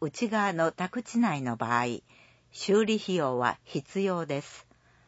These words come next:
なお、水道料金については、減免制度が適用される場合もあります。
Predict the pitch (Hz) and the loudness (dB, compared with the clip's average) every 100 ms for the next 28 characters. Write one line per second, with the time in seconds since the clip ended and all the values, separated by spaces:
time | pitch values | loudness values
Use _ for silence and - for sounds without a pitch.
0 | _ _ - 165 151 131 - - - - | _ _ -4 0 0 -2 -8 -20 -20 -10
1 | - 240 254 269 254 240 214 - 135 135 | 0 2 4 2 2 0 0 -2 -4 -4
2 | 131 - 151 127 127 123 123 - - - | -6 -4 -4 -2 -2 0 -2 -6 -20 -10
3 | 143 220 262 254 247 - 214 170 135 117 | -2 2 4 4 2 0 0 0 0 2
4 | 110 - 147 - 208 208 - 170 165 165 | 2 0 -4 0 0 0 -2 -2 -2 -2
5 | 151 135 156 165 151 139 - 127 131 113 | -2 -2 -2 -4 -2 -4 -4 -6 -4 -6
6 | 135 - - | -8 -14 -20